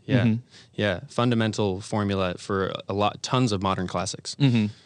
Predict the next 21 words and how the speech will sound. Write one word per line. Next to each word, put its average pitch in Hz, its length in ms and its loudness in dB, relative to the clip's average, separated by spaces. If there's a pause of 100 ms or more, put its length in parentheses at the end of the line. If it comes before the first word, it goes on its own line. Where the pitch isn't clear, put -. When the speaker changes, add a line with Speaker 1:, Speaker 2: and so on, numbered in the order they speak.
(320)
Speaker 2:
So - 100 -4
do 170 60 4
you 180 80 6
wanna 170 180 2
chat 170 240 0
a 147 40 6
little 143 260 4
bit 147 120 4
more 147 200 4
about 135 240 2
that 131 180 2
history 139 360 2
there? 120 300 2
You 117 120 0
know, 110 100 2
we 101 100 2
have 110 200 0
Harry 110 220 0
Craddock's 107 380 -2
book, 117 320 2
but 110 240 -2